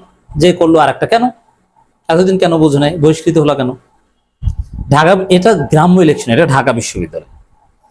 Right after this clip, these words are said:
ঢাকা বিশ্ববিদ্যালয়ের শিক্ষার্থীরা এ ধরনের প্রতারণায় কখনো প্রতারিত হয় না, তারা সচেতন, এটা এক বিষয়।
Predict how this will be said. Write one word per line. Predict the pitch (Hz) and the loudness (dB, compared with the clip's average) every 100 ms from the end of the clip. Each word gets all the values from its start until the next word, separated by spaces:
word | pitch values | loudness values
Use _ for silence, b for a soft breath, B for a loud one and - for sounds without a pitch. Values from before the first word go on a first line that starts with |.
| _ _ _ - | _ _ _ -2
ঢাকা | 147 | 0
বিশ্ববিদ্যালয়ের | 175 180 202 202 208 | 0 0 0 0 0
শিক্ষার্থীরা | 190 - 190 202 202 | -2 -2 0 2 2
এ | |
ধরনের | 165 170 165 | 2 0 0
প্রতারণায় | 156 143 151 156 165 | 0 0 0 0 0
কখনো | 123 127 151 | -2 0 -2
প্রতারিত | - 110 117 110 113 | -2 -2 0 -2 -4
হয় | 98 104 | -2 -2
না, | 78 - _ _ | -4 -12 _ _
তারা | 107 | -6
সচেতন, | 104 120 - - - _ _ _ _ _ _ _ _ _ _ _ _ _ - | -4 -6 -8 -14 -20 _ _ _ _ _ _ _ _ _ _ _ _ _ -4
এটা | 185 113 | -2 -2
এক | 90 | -4
বিষয়। | 87 - | -10 -14